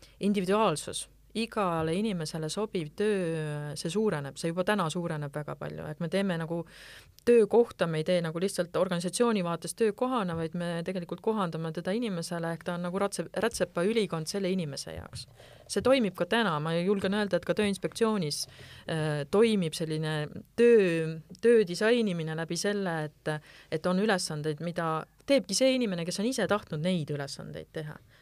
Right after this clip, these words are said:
Et sul on küll nagu tööinspektori roll, aga kui sina tahad nagu rohkem rahvusvaheliste suhetega tegeleda, siis sa saad ka sellega sealt kõrvalt tegeleda. Kui see sulle,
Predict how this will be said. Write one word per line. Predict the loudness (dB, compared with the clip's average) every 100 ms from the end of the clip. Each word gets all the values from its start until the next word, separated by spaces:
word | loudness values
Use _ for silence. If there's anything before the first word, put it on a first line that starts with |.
| -8
Et | 0
sul | 2
on | 2
küll | 2 0 -2
nagu | -2 2
tööinspektori | 2 2 -2 -2 -2 0
roll, | 0 2 0
aga | 0 0
kui | -2
sina | -2 -2
tahad | 0 0
nagu | 0 0
rohkem | 0 0 0
rahvusvaheliste | 0 0 0 -2 -4
suhetega | -2 0 2 0
tegeleda, | 0 -2 -2 -2 -6 -14 -16 -6
siis | -2
sa | 0
saad | 0 0
ka | 2
sellega | 2 2 0 -2
sealt | -6 -8
kõrvalt | -8 -8 -8
tegeleda. | -10 -10 -8
Kui | -6
see | -4 -2
sulle, | -2 0 0